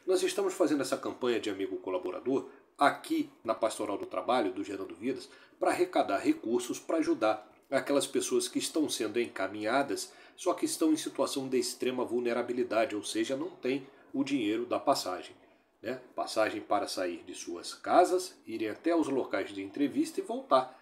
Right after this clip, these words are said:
para as suas residências. Então, se você puder, ajude, participe dessa campanha, se você puder, claro. Nossa chave de acesso ao Pix é gerando ouvidas rio arroba gmail ponto com, gerando ouvidas rio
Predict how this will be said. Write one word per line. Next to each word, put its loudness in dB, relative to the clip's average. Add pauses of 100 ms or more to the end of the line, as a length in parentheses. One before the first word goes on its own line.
(260)
para -2
as -4
suas 2
residências. -2 (320)
Então, 0
se -2
você 2
puder, 0 (420)
ajude, 2 (340)
participe -2
dessa 2
campanha, -4 (680)
se -20
você -6
puder, 2
claro. 4 (760)
Nossa 4
chave 2
de 4
acesso 0
ao 0
Pix -2
é 0 (140)
gerando 6
ouvidas -4
rio -2
arroba 2
gmail 2
ponto -4
com, 2 (440)
gerando 0
ouvidas -4
rio 4